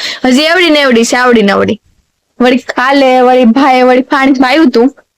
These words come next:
એને હારે કઈ સાઈડ થી નીગો હોય, આમથી નીગો હોય કે આમથી નીગો હોય દિવસથી. જો.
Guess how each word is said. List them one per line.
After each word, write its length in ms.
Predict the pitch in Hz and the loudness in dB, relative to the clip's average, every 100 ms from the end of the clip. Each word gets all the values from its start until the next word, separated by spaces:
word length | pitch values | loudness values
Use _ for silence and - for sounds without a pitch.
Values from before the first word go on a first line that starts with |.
| _ _ _ _ _ - | _ _ _ _ _ -14
એને 220 | - 240 | -2 0
હારે 380 | 254 - 269 247 | -2 -2 -2 -2
કઈ 360 | - - 269 277 | -6 -4 -2 0
સાઈડ 260 | 302 247 | 0 -2
થી 160 | 262 302 | -2 0
નીગો 400 | 226 240 233 226 | 2 2 2 2
હોય, 300 | 220 214 214 - - 220 | 2 0 -2 -4 -6 -4
આમથી 360 | 240 302 330 | -2 0 2
નીગો 240 | 262 269 262 | 0 2 0
હોય 100 | 240 | 0
કે 100 | 233 | 0
આમથી 320 | 240 294 277 | 0 0 0
નીગો 280 | 262 240 269 | 2 2 2
હોય 100 | 226 | 2
દિવસથી. 640 | 214 226 220 _ - 226 _ _ _ _ _ _ _ _ 208 | 2 0 -2 _ -8 -8 _ _ _ _ _ _ _ _ -4
જો. 300 | 226 220 | 0 0